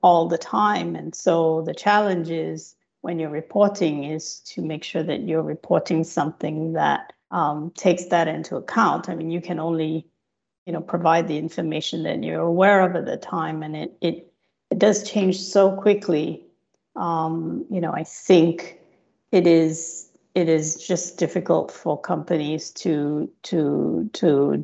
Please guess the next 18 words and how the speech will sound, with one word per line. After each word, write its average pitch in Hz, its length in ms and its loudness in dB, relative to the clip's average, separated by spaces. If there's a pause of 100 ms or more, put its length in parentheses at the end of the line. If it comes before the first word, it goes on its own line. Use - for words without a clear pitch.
(120)
deal 170 200 8
with 156 140 2
that. 143 220 4
And 156 180 -2
so 156 500 4
realistically, 185 1160 2 (360)
you - 100 -6
know, 160 140 -4
a 143 40 -8
preliminary 165 760 2
report 151 500 0
is 165 160 -4
what 160 340 0
most 160 360 -6
people 175 380 2
manage 165 420 -4
to 214 100 0
do, 247 400 2